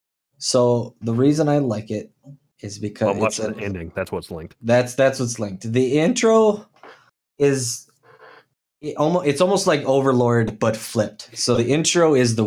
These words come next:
Speaker 1: the weaker side of it. Intro kinda, it introduces your main characters. It doesn't spoil really anything. It just alludes to it. So I like that. It shows the city.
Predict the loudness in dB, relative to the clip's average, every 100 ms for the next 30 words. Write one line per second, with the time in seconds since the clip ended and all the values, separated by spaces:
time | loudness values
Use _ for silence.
0 | -2 -2 2 2 2 0 2 2 2 2
1 | 2 0 -2 _ _ _ _ -2 0 4
2 | 4 4 2 2 2 0 -6 -2 0 0
3 | 2 2 2 0 2 2 2 2 2 2
4 | 0 0 0 0 -2 -2 -2 0 2 2
5 | 0 -2 -4 0 2 4 4 4 2 -2
6 | _ _ _ _ _ 0 2 4 4 4
7 | 4 2 2 0 0 0 2 2 2 0
8 | 2 2 0 -8 -16 _ _ _ _ 0
9 | 2 2 2 2 2 0 -4 _ _ _
10 | _ _ _ -2 2 2 2 2 0 2
11 | 2 2 0 -4